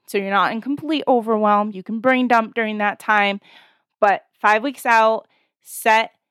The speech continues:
your goals and make the plan. This is, like, work deadlines that are coming up for the year end, um, house cleaning because you have people over, fixing things that may be broken, wrapping up the kids' school year with their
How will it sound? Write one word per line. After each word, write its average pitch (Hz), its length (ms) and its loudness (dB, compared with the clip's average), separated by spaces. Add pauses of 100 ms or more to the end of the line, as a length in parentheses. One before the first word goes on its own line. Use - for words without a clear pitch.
(140)
your 214 160 -4
goals 208 600 0
and 196 140 -8
make 190 260 -8
the 208 80 -12
plan. 185 420 -8 (200)
This 240 160 -4
is, 214 140 -4
like, 170 280 -6 (200)
work 240 240 -8
deadlines 233 520 2
that 233 120 -2
are 220 100 0
coming 214 300 -4
up 208 160 0
for 214 180 -4
the 208 100 -6
year 208 200 0
end, 208 540 0
um, 180 480 -10 (240)
house 247 400 0
cleaning 202 600 -2
because 190 300 -12
you 196 80 -8
have 196 220 -6
people - 340 -12
over, 214 680 0
fixing 247 500 -2
things 202 380 -10
that 202 120 -12
may 208 120 -6
be 202 120 -6
broken, 208 680 -2 (560)
wrapping 254 320 0
up 254 120 -4
the - 40 -16
kids' 240 360 -10 (240)
school 220 360 -2
year 190 320 0
with 180 200 -10
their 208 340 2